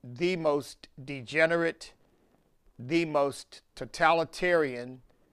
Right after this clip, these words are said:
the most divided state, because they've not right now got a, a recall for their governor in the country.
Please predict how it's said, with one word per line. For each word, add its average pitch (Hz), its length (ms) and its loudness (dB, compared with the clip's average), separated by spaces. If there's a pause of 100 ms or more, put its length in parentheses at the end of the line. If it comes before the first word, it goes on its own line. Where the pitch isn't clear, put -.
(500)
the 160 280 0
most 147 600 0 (1160)
divided 143 920 4 (720)
state, - 680 -2 (560)
because 139 260 -4
they've 143 140 -4
not 151 240 2
right 139 400 0
now 147 240 2
got 135 400 2
a, 135 400 -4
a 123 160 -6
recall 143 580 2
for - 140 -10
their 131 100 -6
governor 120 540 0 (1040)
in 180 180 -2
the 147 80 -2
country. 113 720 0